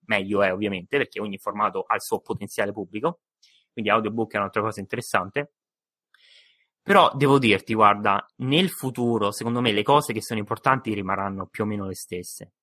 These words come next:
e che sono quei tre pilastri, ah, piattaforma, community e qualità. Ci potranno essere mode, qualità del momento, cose che cambiano, ma secondo me se si hanno questi pilastri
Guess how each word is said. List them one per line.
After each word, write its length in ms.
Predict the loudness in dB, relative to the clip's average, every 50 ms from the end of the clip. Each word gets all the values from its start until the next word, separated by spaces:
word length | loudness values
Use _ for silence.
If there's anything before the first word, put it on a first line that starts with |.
| _ _ _ _
e 100 | _ -6
che 120 | -4 -4 -2
sono 240 | 0 0 0 0 2
quei 120 | 0 0
tre 120 | 0 -2
pilastri, 600 | -4 -4 -4 -4 -6 -6 -8 -12 -16 -16 -16 -16 -20 _ _ _ _ _ _ _ _
ah, 260 | -4 -2 -2 -2 -2 -6 -6
piattaforma, 600 | -4 -4 -2 -2 -2 -2 2 2 4 4 2 2
community 440 | 0 0 0 0 0 -2 -2 -2 -4
e 80 | -6 -2
qualità. 440 | -2 -2 0 0 -2 -4 -4 -6 -12 _ _ _ _ _ _ _ _
Ci 140 | -6 -4
potranno 320 | -2 0 2 2 2 4 2
essere 320 | 2 0 0 -2 0 0
mode, 600 | 2 4 6 6 6 6 4 2 -2 -4 -6 _ _ _ _ _
qualità 380 | _ 0 2 2 4 4 2 2
del 160 | 2 0 0
momento, 760 | 0 0 0 0 0 0 0 -2 -4 -6 -6 -6 -6 -6 -8 _
cose 360 | _ 4 4 4 6 4 0 -2
che 140 | -2 -4
cambiano, 640 | -2 0 2 4 4 4 2 0 -2 -4 -6 -8 -6 -2
ma 140 | -2 -2 -2
secondo 300 | -4 -6 -6 -4 -4 -2
me 160 | -2 -2 -2 -4
se 200 | -8 -10 -10 -10
si 180 | -8 -4 -2
hanno 160 | -2 -2 0 -2
questi 280 | -4 -4 -4 -6 -6
pilastri 680 | -2 2 2 4 4 2 0 -2 -8 -6 -6 -6 -6